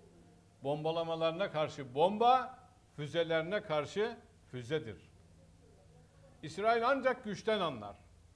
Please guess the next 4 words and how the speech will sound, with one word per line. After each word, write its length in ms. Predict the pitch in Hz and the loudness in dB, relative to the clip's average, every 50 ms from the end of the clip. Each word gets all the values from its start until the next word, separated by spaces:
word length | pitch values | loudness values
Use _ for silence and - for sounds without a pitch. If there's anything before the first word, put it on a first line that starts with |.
| - - - - - - - - - | -20 -20 -20 -20 -20 -20 -20 -20 -10
Bu 160 | - 180 240 226 | -6 -6 0 4
gerçek 440 | 226 214 - - 214 226 220 220 | 4 4 4 2 -2 -2 -2 -2
ortada 520 | 196 196 190 190 202 208 185 214 220 185 170 | -2 -4 -2 -2 -4 -4 -2 -2 -2 -2 -2
dururken 760 | 190 202 214 214 208 208 - - 180 202 208 196 180 139 110 | -4 -2 -2 -2 -4 -6 -4 0 0 0 0 -2 -4 -8 -10